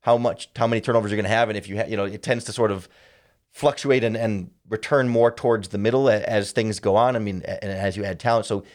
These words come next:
given how low the, the turnovers were last season, you might expect that number to just naturally come up. Much like how after twenty eighteen, you might just expect it to naturally come down, given when you're a little bit more on the outliers of the turnover ratio. So I think there's a very clear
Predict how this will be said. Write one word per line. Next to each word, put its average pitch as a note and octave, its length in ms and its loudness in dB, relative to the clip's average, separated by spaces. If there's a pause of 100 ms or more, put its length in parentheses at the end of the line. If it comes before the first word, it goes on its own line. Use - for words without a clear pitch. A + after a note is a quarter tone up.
(100)
given D#3 180 0
how C#3+ 100 4
low B2+ 240 4
the, C3+ 120 6
the G#2 140 -10
turnovers C3+ 400 0
were A2+ 120 -2
last A2+ 240 2
season, C#3+ 320 -8 (240)
you G#2+ 100 -8
might A2+ 120 4
expect A2 280 0
that G#2+ 120 -2
number A2 200 0
to G#2 80 -2
just G2 180 -8
naturally B2+ 640 -4 (260)
come C#3+ 140 2
up. D#3+ 200 2 (400)
Much E3+ 160 2
like D#3 120 4
how D3+ 100 6
after C#3+ 200 2
twenty C3+ 280 4
eighteen, C3 340 0
you A#2+ 60 0
might A#2 160 4
just G#2+ 140 -8
expect A2 260 0
it G#2 80 -6
to G2 80 -6
naturally G#2 440 -2
come G2 220 -4
down, G#2 440 0 (340)
given G#2+ 380 -2
when A2 140 0
you're G2+ 120 4
a - 20 2
little G#2+ 180 0
bit G2 100 -4
more G2+ 360 0
on F#2+ 160 0
the F2+ 160 -6
outliers F2+ 680 -2 (340)
of G#2 240 0
the F2+ 60 -6
turnover G2 400 -2
ratio. F2 380 -4
So F2+ 260 -4 (300)
I A2 80 0
think A#2 160 0
there's A#2 140 0
a A2+ 60 0
very B2 320 4
clear C3 680 2